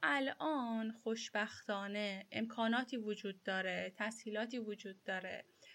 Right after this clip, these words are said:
مراکزی هست که بهشون کمک می‌کنن، حالا چه دولتی چه غیر دولتی، بهشون کمک می‌کنن که سریعتر این رشد اتفاق بیفته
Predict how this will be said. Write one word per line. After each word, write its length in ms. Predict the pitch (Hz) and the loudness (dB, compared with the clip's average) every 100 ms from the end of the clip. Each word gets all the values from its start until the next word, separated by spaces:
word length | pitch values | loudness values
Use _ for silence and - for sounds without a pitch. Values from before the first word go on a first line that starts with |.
| - - | -8 4
مراکزی 800 | 226 233 233 226 226 262 247 214 | 8 10 8 6 2 0 2 0
هست 460 | 202 190 196 - | 2 2 2 0
که 100 | 247 | 2
بهشون 440 | 240 254 269 294 285 | 4 4 4 0 0
کمک 500 | - 220 214 226 220 | 0 2 2 0 -2
می‌کنن، 500 | 208 - 196 190 202 | -6 -4 -4 -2 -2
حالا 200 | 214 214 | 2 2
چه 180 | 214 214 | 2 0
دولتی 500 | 202 190 185 190 190 | 0 0 -2 -6 -6
چه 140 | 190 | -2
غیر 260 | 190 208 208 | 0 2 0
دولتی، 580 | 196 185 196 - 226 - _ - - _ | -2 -4 -4 -6 -10 -12 _ -20 -20 _
بهشون 320 | 233 262 339 330 | 6 6 6 0
کمک 420 | 302 285 311 339 | 2 4 4 2
می‌کنن 280 | 330 339 330 | 0 2 0
که 140 | 339 | -2
سریعتر 800 | 339 - - 240 233 226 233 254 | -6 -6 0 2 4 2 4 4
این 160 | 240 220 | 4 2
رشد 280 | 208 202 208 | 0 0 -2
اتفاق 540 | 202 202 196 196 196 - | -2 -4 -2 -2 -2 -4
بیفته 760 | 202 196 196 202 202 208 | -2 -4 -4 -2 0 0